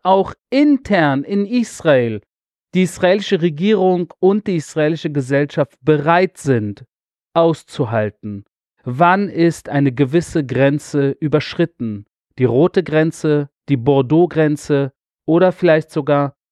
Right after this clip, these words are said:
die schwarze Grenze? Gehen wir ins Operative, fangen wir mit dem Gazastreifen an, obwohl, und das sage ich direkt, äh, vorweg,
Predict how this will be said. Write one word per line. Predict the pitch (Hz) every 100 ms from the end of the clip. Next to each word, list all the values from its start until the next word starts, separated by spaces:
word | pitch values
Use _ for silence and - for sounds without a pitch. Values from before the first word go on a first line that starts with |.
| -
die | 151
schwarze | - - 135 127 - 107
Grenze? | - 104 104 - 104 - _ _ _ _ _ _ _ _ _ _ -
Gehen | 202 226
wir | 220
ins | 196 -
Operative, | 196 - 202 170 165 - 226 196 202 180 147 _
fangen | - 208 240 226
wir | 208 208 202 - _ -
mit | 160 220 240
dem | 233 202
Gazastreifen | 180 185 196 196 - 175 170 180
an, | 131 165 175 190
obwohl, | 170 - 151 185 226 254 214
und | 165
das | 160 151
sage | 170 185 196
ich | -
direkt, | 165 165 190 _ 185
äh, | 165
vorweg, | - 156 143 180 190